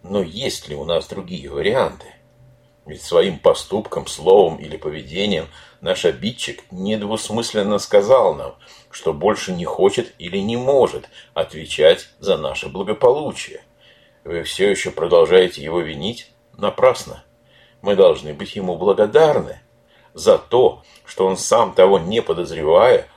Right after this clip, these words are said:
указал нам единственно правильное решение. Суть этого решения заключается в том, что качество нашей жизни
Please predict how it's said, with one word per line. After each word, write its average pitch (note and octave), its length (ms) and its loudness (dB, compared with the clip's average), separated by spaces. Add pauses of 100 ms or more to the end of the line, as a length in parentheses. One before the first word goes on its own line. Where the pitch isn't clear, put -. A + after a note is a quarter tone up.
(120)
указал G2+ 460 4
нам F#2+ 240 0
единственно F#2+ 760 -10
правильное F2 540 2
решение. G#2 640 -4 (640)
Суть - 420 -12
этого F#2+ 320 0
решения E2+ 540 -4
заключается E2+ 680 2
в - 80 -18
том, - 340 -6 (360)
что - 220 0
качество F#2+ 540 0
нашей F2+ 300 -2
жизни G#2 480 -8